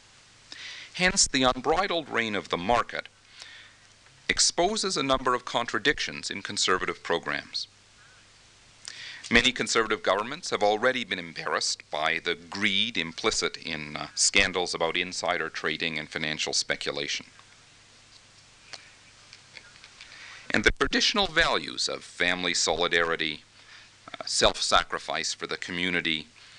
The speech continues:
and patriotism, on which conservative parties have long relied, are threatened by the modernization program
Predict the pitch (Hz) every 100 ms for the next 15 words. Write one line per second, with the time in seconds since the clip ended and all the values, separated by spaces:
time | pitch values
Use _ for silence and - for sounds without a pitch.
0 | - - 82 76 - 185 - 104 - 69
1 | 60 - - - - - - - - -
2 | - 98 98 95 - 117 - 104 101 104
3 | - 80 76 82 - 87 87 87 87 90
4 | 104 151 92 76 - - - - - -
5 | - - - - - 104 113 - 220 -
6 | 80 73 101 92 98 104 120 127 143 156
7 | 147 170 175 90 76 80 - - -